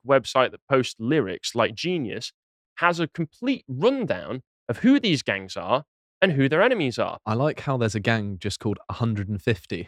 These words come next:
Speaker 1: Yeah, that's what they do. They just have really
Speaker 2: <laughs>
Speaker 1: bad names.
Speaker 2: Just numbers.
Speaker 1: Yep. And to make it even worse, because of the fact that we know the crimes these people commit,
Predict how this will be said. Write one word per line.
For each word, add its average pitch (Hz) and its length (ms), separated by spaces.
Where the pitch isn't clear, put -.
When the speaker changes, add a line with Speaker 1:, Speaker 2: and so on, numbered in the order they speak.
Speaker 1:
Yeah, 196 60
that's 185 200
what 233 100
they 208 120
do. 220 160
They 165 140
just 185 200
have 165 160
really 180 240
Speaker 2:
<laughs> 143 140
Speaker 1:
bad 156 140
names. 175 320
Speaker 2:
Just 151 140
numbers. 151 640
Speaker 1:
Yep. - 180
And 196 360
to 240 80
make 262 220
it 214 80
even 170 280
worse, 156 420
because 214 260
of 202 60
the 170 60
fact - 140
that 143 60
we 151 120
know 190 300
the 269 100
crimes 156 400
these 143 140
people 131 340
commit, 107 360